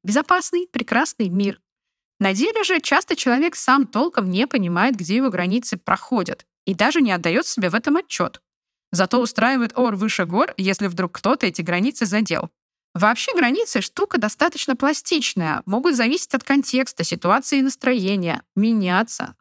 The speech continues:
Так что я бы здесь сделала упор не только лишь на осознание и проговаривание другому своих границ,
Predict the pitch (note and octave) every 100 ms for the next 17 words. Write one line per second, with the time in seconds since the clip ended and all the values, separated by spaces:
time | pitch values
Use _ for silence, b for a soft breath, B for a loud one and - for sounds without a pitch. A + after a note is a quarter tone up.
0 | _ _ _ - - - G3 C4+ D4+ -
1 | B3+ G3+ B3+ B3+ A#3 A3 - D#4 D4 B3
2 | - F4+ G4 E4 D#4+ D4+ B3+ B3 A#3 -
3 | A3+ G3 G#3 C#4+ C4 F3+ - G#3+ G3+ G3+
4 | G#3 A#3 A#3+ G#3 F3 E3+ D#3+ G#3 G#3 A3+
5 | A#3+ F#3 - F3+ F3+ - F3 B3 A#4+ -